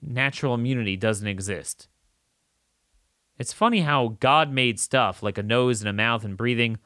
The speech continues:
always seem to work better than man-made stuff. In conclusion, the relative good conservation of the neutralization activity of sera from the three populations tested in the study against the two variants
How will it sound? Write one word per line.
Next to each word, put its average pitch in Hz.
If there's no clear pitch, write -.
always 190
seem 156
to 131
work 113
better 113
than 95
man-made 101
stuff. -
In 123
conclusion, 156
the 139
relative 147
good 147
conservation 147
of 123
the 123
neutralization 127
activity 131
of 107
sera 147
from 123
the 104
three 160
populations 131
tested 143
in 127
the 110
study 139
against 117
the 101
two 156
variants 135